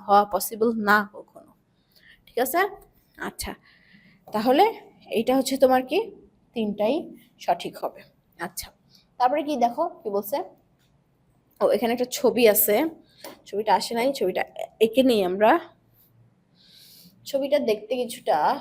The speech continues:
এইরকম, এটা তোমাদের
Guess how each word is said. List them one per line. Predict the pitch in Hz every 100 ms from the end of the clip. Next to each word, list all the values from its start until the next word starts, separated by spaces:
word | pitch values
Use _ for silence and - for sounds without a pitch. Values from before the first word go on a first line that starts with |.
| - _ _ _ -
এইরকম, | 233 214 196 - 190 269 - - _ _ _ _ _ _ _ _ _ - - _ _ _ _ _ _ _ _ _ _ _ _ _ _ _ _ _ _ _ _ _ _ _
এটা | 240
তোমাদের | 254 262